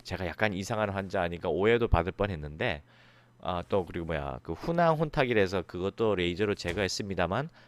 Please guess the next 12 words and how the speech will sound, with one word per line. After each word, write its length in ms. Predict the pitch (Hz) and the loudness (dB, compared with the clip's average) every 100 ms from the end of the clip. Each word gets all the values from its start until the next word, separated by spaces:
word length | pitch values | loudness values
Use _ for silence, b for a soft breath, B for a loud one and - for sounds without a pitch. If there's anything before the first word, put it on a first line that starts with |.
| B | B
하자마자 500 | 160 175 151 135 95 | -2 0 0 2 0
아무 140 | 127 | 0
반응이 320 | 127 80 110 | -8 -8 -8
없었어요. 460 | 85 - - 82 85 | -8 -10 -8 -4 -4
당일날 400 | - 101 123 104 | -2 -2 0 0
바로 220 | - 82 | 0 -2
좋아진다 400 | 95 104 120 95 | 0 0 0 -6
했는데 420 | 76 76 92 120 - b b - | -6 -6 -6 -8 -8 b b -10
아무 160 | 87 | 4
변화가 240 | - 123 101 | 4 6 0
없었습니다. 480 | - - 82 80 | -2 -8 -8 -8
그래서, 260 | 80 90 | -8 -6